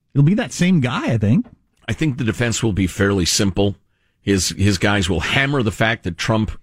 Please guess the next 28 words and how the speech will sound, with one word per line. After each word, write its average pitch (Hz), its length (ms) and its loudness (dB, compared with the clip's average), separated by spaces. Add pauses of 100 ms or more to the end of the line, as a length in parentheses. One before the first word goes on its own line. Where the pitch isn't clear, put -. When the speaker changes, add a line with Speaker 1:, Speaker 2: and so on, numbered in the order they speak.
(160)
Speaker 2:
emphasized 107 720 0
that 87 140 0
the 98 60 0
demonstration 98 640 0
should 92 220 -2
be 80 80 2
peaceful 143 540 0 (1160)
and 104 200 -4
patriotic, 120 760 0 (760)
um, 92 260 0
and 95 160 2
that - 200 0
the 85 120 2
real 135 400 2
evildoers, 123 720 0
the 98 80 0
violent 117 640 -2
people, 120 460 2
they 110 160 0
were 104 180 2
clearly 151 640 -2
premeditated, 87 760 0
so - 160 -2
you 87 80 2
can't 110 300 -4
blame 92 400 0
Trump's 95 360 -2
speech. - 680 -4